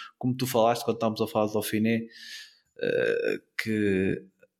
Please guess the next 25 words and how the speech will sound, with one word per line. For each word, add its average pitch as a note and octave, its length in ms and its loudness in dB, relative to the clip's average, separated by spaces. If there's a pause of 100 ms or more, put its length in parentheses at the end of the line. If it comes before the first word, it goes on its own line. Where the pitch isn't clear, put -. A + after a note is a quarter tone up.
(1600)
viste B2 220 0
algumas A#2 280 0
pessoas A2+ 440 0
a, G2 160 0
a - 160 -4
colocar A2+ 420 0
em G#2+ 100 0
questão A2+ 360 0
se B2 560 4
a G#2+ 80 2
oe G#2+ 360 4
tinha, A2 500 0 (500)
tinha G#2+ 480 2
equipa G#2+ 600 0
ou G#2 80 2
não, A#2 340 2
e, G#2 300 2
e - 80 2
dizes G#2+ 260 2
que - 60 -4
não A2+ 80 2
estás A2 240 2
muito A2+ 180 0
preocupada G#2+ 480 0
porque - 240 -14